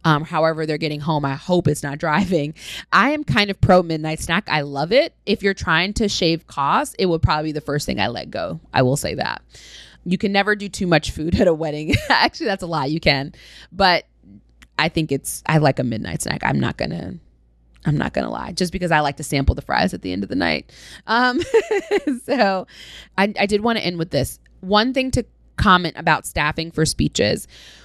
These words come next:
When you're curating your run of show and you're outlining how many people are speaking and the times that they're speaking, make sure that you're, um, sharing this information with your catering company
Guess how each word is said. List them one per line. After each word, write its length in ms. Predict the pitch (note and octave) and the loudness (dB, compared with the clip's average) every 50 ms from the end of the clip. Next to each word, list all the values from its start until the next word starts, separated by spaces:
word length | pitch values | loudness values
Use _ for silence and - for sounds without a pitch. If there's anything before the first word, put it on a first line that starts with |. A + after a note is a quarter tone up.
| - - | -20 -10
When 320 | - F#3 G3 G#3 A3 A#3+ B3+ | -2 2 4 4 4 2 0
you're 360 | C4 C4 C4 B3+ B3 A#3+ - | -2 0 0 0 0 -2 -4
curating 680 | - _ - - - G#3+ F#3+ F#3+ G3 F#3+ F#3+ G3+ G3 F#3+ | -8 _ -12 -4 0 2 2 2 2 0 0 -2 -4 -4
your 140 | F3+ F3+ E3+ | -4 -4 0
run 200 | E3 E3 D#3 D#3 | 0 0 0 0
of 100 | D#3 D3+ | -2 -4
show 500 | - - - E3+ D3 C#3+ C#3 C#3 C3+ - - | -4 -2 0 0 2 2 0 0 -4 -8 -8
and 160 | D#3+ D#3 D3+ | -6 -2 -2
you're 140 | D3 - - | -2 -2 0
outlining 540 | - D#3 E3 C3+ D3 F#3+ F3 E3 D#3 D#3 E3+ | 2 2 2 2 0 -2 -2 -2 -2 -4 -6
how 240 | E3 - - E3+ E3+ | -10 -4 0 2 2
many 220 | E3+ F3+ F3+ F#3 | 2 2 0 0
people 320 | - - F3 - D#3+ D#3+ D3+ | 0 0 0 2 2 2 2
are 100 | D3 D3+ | 2 -2
speaking 680 | - - - E3+ D#3 - - E3 G#3 B3 C#4 C#4+ D#4 - - | -2 -2 0 0 0 0 0 0 0 2 0 -2 -4 -2 0
and 160 | E3 E3 D3+ | 0 2 2
the 60 | D#3 | 0
times 500 | - - - - D3+ D3+ D#3+ F3 G3+ F#3+ | -4 -4 -2 2 2 4 4 2 0 -4
that 100 | - - | -4 0
they're 120 | F#3+ F#3+ | 0 0
speaking, 540 | F#3+ - - G#3+ G#3+ G3+ A#3 A#3 A#3+ B3 A#3+ - - - - - - - | 0 0 -2 -2 -2 0 0 0 0 0 -2 -6 -10 -20 -20 -18 -8 -2
make 300 | G3+ G#3 G#3+ A3 A#3 - | 2 4 4 4 4 2
sure 200 | - - D4+ C4+ | 0 -2 -2 0
that 140 | C#4+ - | -2 -4
you're, 360 | E3+ F#3 F3+ F3+ F3 E3 A2 - _ _ - - | -4 -2 0 0 2 0 0 -2 _ _ -6 -2
um, 320 | F3 D#3+ D3+ C#3+ C#3 C#3+ | 0 2 2 0 -2 -2
sharing 500 | - - - - F#3+ F3 F3 F#3 A3 A3+ | -4 -6 -2 0 0 2 2 0 -2 -2
this 180 | F#3+ F3 - E3+ | -4 -4 -2 -2
information 600 | D#3+ D#3+ D3+ D#3 D3+ D3 D3 D#3 - D#3+ C#3+ C#3+ | -2 2 2 0 2 2 0 0 0 -4 -2 -4
with 180 | D3 - - | -4 -2 -2
your 80 | D3 C#3 | -4 -4
catering 480 | - - D#3 D3+ D3 E3 F3 G#3 G#3+ | -4 -4 -4 0 2 2 2 2 0
company 600 | G#3 - B3 A#3 A3+ - C4 C4+ C#4+ D4+ E4 E4 | 2 0 0 0 2 0 -2 0 0 -2 -2 -4